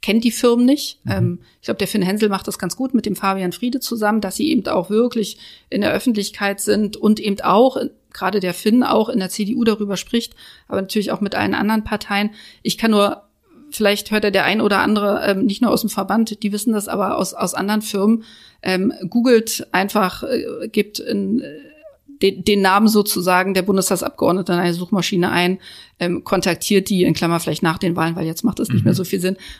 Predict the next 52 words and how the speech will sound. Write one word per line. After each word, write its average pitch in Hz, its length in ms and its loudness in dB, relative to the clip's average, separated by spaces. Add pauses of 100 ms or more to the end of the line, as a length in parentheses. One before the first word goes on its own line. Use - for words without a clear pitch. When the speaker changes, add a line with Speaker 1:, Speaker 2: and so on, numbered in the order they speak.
Speaker 1:
und - 160 -2
erzählt, 262 840 2
wie 208 180 0
toll 202 260 2
man 190 200 0
ist. - 180 -4
Also 180 160 0
das 185 140 -8
gilt 196 140 0
ja 180 60 2
nicht 196 180 -4
nur 185 80 -2
für 190 120 -4
Medizinal- 180 540 -2
und, 254 200 -2
äh, - 140 -12
Cannabis-Unternehmen, 196 840 -2
sondern 185 260 -2
eben 254 100 0
auch 175 100 2
für 180 140 -2
viele 185 240 0
andere. 214 380 0 (380)
Ähm, 180 200 0 (460)
Politiker 214 480 2
sind 190 180 -6
immer 185 160 0
offen. 196 200 0
Und 175 120 -2
wenn 185 80 -2
die 190 120 0
einmal 226 300 2
bei 185 240 2
euch 190 220 -2
waren, 185 340 0
ähm, 175 320 -4 (280)
dann 185 140 0
ist - 140 -2
das 180 80 -2
schon 190 160 -4
die 170 120 -4
halbe 175 180 -4
Miete 180 240 -2
und 170 80 -2
dann 170 100 -2
kann 180 160 -4
man 175 200 0 (200)
ja 180 120 -2
im 175 120 0
Gespräch 175 400 -8
bleiben. 160 280 -8
Speaker 2:
Ja. 170 80 -12